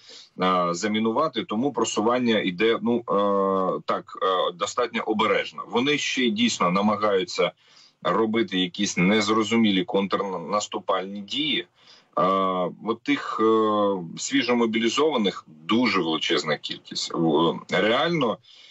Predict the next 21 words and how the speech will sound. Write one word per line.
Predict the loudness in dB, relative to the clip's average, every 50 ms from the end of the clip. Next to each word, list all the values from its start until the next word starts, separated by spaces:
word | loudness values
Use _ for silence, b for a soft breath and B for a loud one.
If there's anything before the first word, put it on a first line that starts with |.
| B B B _ -2
е, | 0 0 0 0 0 0 0 0 -2 -2 -6 -8 -10 _ _ _ _ _ _ _ -4
от, | -4 -4 -4 -6 -2 0
е, | 2 2 4 2 2 0 -2 -4 -8 _ _ _ _ _ _ _ _ _ _ _ _ _ -20 -20 _ -8
от | -6 -6 -6 -6
скільки | -4 -2 0 0 2 2
я | 0 0
спілкувався | 0 0 0 0 0 2 2 2 2 0 -2 -6 -8
з | -8
солдатами, | -6 -6 -4 -2 0 -2 -2 -2 -2 -2 -2 0
навіть | 0 0 0 0 -2
там | -2 -2 -2 -2 -2
на | 0 2 2 2 2 0
передовій, | 0 -2 -2 -2 -2 -2 -2 -2 0 2 0 2
вони | 2 0 0 0
кажуть: | 0 -2 -2 -2 -4 -4 -2
«Ну, | 0 0
от | 0 0 -2
ми | -4 -2 0
їх, | 0 0 -2 -2 -6 -4 0 2
е, | 4 4 4 4 4 2 2 2 0 -2 -4 -8 -14
вбиваємо, | -18 -18 -6 -4 -2 -2 0 0 -2 -2 -4 -4 -6 -8 -10